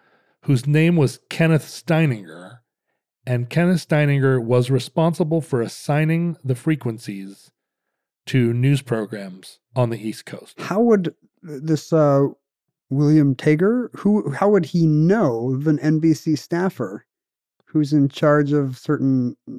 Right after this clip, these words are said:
Speaker 2: news feeds?
Speaker 1: Unclear. William Tager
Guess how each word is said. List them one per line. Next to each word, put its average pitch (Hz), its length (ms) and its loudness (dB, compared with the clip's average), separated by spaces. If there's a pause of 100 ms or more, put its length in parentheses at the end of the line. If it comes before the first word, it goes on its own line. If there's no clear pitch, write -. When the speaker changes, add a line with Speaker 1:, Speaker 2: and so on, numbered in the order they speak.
(120)
Speaker 2:
news 151 500 -2 (260)
feeds? 113 380 -6 (360)
Speaker 1:
Unclear. 123 640 -4 (1040)
William 160 440 4 (460)
Tager 131 640 2